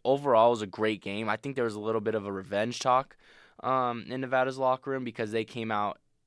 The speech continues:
explosive. I mean, every dunk, every three, there was someone clapping, there was someone stomping. Some energy was getting, uh,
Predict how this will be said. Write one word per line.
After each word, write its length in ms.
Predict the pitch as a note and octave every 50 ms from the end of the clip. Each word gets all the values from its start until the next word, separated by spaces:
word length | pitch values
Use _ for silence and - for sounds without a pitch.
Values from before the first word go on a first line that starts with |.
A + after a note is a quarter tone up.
| _ _ _ _ _ _ _ -
explosive. 800 | - A2+ G#2+ - - - - - A#2+ A2+ A2+ A2 - - A#2 G#2
I 60 | G#2+ G#2+
mean, 160 | A2 A2 G#2
every 240 | - A2+ A2+ B2 A#2
dunk, 440 | G#2+ F#2+ - G#2+ G#2 G#2+ G#2+ - -
every 240 | - G#2 G2+ A2+ G#2
three, 420 | - - - A2 A2 A2 A2 A2
there 160 | G#2+ G#2+ G#2 G#2
was 200 | G#2 G2+ G2 -
someone 420 | - - - A#2+ A#2 A2+ G#2+ G2+
clapping, 560 | - - - A2 G#2 G#2 G#2+ - A2 G#2+ G#2+
there 100 | G#2 G2+
was 140 | G2+ G#2 -
someone 540 | - - A2+ A2 A2 A2 G#2+ G#2 G#2 G2+ G2
stomping. 640 | - - - A2+ G#2 G#2+ G#2+ G2+ - G#2+ A2 G#2+ G2+ -
Some 260 | - - - B2 A#2
energy 420 | - G#2+ A2+ A#2 A2+ G#2 G#2 A2 A2
was 220 | A2 G#2+ G#2 G2
getting, 380 | - - A2 G#2+ G#2+ G#2 G#2 G#2+
uh, 220 | G#2 G2+ G2+ G2+